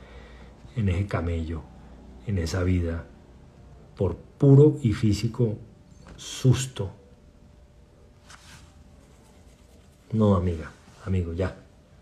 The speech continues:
Mándense, hijo de putas, mándense. No le coman. No le coman, no le coman que aquí estamos todos. Marica, aquí estamos todos, aquí estamos todos, aquí estamos todos en este mierdero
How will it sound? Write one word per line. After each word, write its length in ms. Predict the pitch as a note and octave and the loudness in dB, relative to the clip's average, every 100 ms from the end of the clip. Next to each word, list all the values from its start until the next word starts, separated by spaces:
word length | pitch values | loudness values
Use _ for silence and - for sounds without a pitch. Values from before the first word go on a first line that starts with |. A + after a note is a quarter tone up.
| - - - | -20 -20 -6
Mándense, 540 | G2 G2 G2+ D#2+ C#2+ F#2+ | 0 4 4 0 -4 -6
hijo 100 | E2 | -8
de 60 | |
putas, 280 | D#2 F#2+ - | -8 -8 -2
mándense. 600 | F2 F2+ E2 C#2+ C2+ - - - _ - | 0 2 2 -2 -8 -14 -20 -20 _ -4
No 80 | |
le 80 | G2 | -2
coman. 320 | G2 E2 C#2 - - - - - - - - - - - - | 0 -2 -4 -10 -20 -20 -20 -20 -20 -20 -20 -20 -20 -20 -6
No 80 | G2+ | -2
le 100 | A#2 | 4
coman, 220 | B2+ G2 | 4 6
no 80 | A2 | 6
le 80 | C#3+ | 6
coman 200 | D#3 D#3+ | 6 6
que 100 | C#3 | 4
aquí 140 | - | 0
estamos 320 | G2+ B2 B2 | 2 4 4
todos. 400 | - A#2+ B2 - - - - - - - - - | 4 2 2 -4 -14 -20 -20 -20 -20 -20 -20 -6
Marica, 300 | A2+ B2+ B2+ | 2 4 4
aquí 140 | - A2+ | 2 2
estamos 340 | C3 B2+ B2+ | 6 6 6
todos, 240 | C#3 C3 - - | 6 4 2 -8
aquí 220 | - - | -10 -2
estamos 400 | A#2 C#3 C#3+ C3+ | 2 4 4 10
todos, 400 | - C#3+ G2 - - | 12 12 8 0 -4
aquí 100 | B2+ | 0
estamos 300 | D3 C#3+ C3+ | 4 4 8
todos 320 | D#3+ D3+ - - - - - | 8 8 2 -12 -20 -16 0
en 140 | B2+ | 2
este 180 | A#2+ - | 4 6
mierdero 400 | B2 G2 G2 | 6 6 0